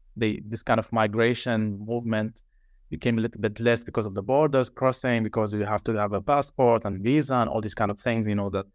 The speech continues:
And then, um, when the war happened in Syria, I had to go back to Jordan.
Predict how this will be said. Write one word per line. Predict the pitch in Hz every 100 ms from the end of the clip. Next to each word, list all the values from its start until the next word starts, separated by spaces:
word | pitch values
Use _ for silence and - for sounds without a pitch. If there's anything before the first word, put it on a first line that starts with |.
| _ _ _ _ _ 117
And | 113
then, | 113 120 127 127 127 123 -
um, | 113 110 107 107 104
when | 113 117
the | 117
war | 127 139
happened | 127 120 117
in | 104
Syria, | - 156 104
I | 113 104 110
had | 113 113
to | 120 110
go | 117
back | 117 107
to | -
Jordan. | 104 131 139 104 107